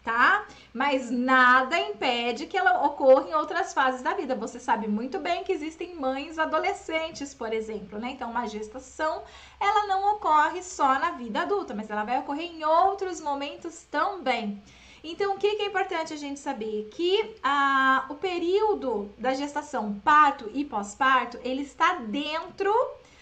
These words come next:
né, do desenvolvimento humano. E então a gente estuda essas áreas também, tá certo? Então, assim, é, muita gente fala assim: "Ai, Rafaela, eu não aprendo isso na faculdade, ninguém nunca me ensinou, eu nunca ouvi falar isso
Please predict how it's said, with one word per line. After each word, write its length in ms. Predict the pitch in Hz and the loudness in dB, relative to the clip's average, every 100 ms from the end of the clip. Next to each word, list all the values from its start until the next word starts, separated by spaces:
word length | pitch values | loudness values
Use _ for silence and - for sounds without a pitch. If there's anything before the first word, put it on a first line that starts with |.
| - - 208 | -20 -20 -6
né, 260 | 262 285 254 | -2 0 0
do 480 | 233 208 202 285 359 | -2 -2 2 4 4
desenvolvimento 800 | - 330 320 320 311 285 285 294 | 2 -6 -2 -2 -2 -6 -8 -8
humano. 400 | 233 196 180 180 180 - - - - | -8 -8 -10 -16 -20 -20 -20 -20 -8
E 300 | 262 294 349 | -4 -4 -6
então 320 | 349 - 311 | -8 0 2
a 60 | 339 | 2
gente 320 | 359 370 - | 0 -6 -6
estuda 920 | 523 339 453 453 - - 392 403 427 427 427 302 | -4 0 0 0 -6 4 6 6 4 6 4 4
essas 460 | 339 370 370 262 | -4 -4 -6 0
áreas 640 | 285 370 427 427 254 247 - | 4 4 4 2 -2 -6 -6
também, 680 | 269 247 208 220 214 202 - | -2 -2 -2 -4 -6 -8 -12
tá 80 | 196 | -16
certo? 480 | - 285 277 214 208 - - - | 0 2 2 -2 -14 -18 -20 -8
Então, 280 | 277 339 381 | -4 0 0
assim, 640 | 427 - 311 254 247 233 | 0 -4 -4 -2 -2 -2
é, 500 | 254 254 247 247 247 | -2 2 6 6 4
muita 220 | 254 403 427 | 0 -4 -6
gente 160 | 381 | -4
fala 140 | 381 392 | -6 -6
assim: 120 | 339 | -6
"Ai, 300 | 359 440 415 | -4 -2 -4
Rafaela, 720 | 392 359 339 320 302 294 285 | -2 0 2 4 2 0 0
eu 120 | 349 | 0
não 400 | 403 415 427 453 | -2 -4 2 2
aprendo 560 | 453 359 349 381 349 311 | 0 -6 -2 -2 -2 -6
isso 320 | 320 339 330 | -8 -8 -6
na 120 | - | -6
faculdade, 520 | - 330 262 277 320 | -6 -8 0 0 0
ninguém 240 | 302 359 359 | -8 -10 -10
nunca 240 | 381 403 | -6 -6
me 100 | 392 | -6
ensinou, 320 | 392 403 359 311 | -10 -10 -4 -4
eu 100 | 339 | -2
nunca 200 | 392 427 | -2 0
ouvi 160 | 415 | 0
falar 500 | 427 440 349 320 370 | 2 2 6 6 4
isso 420 | 294 370 - 269 | 0 -4 -6 -12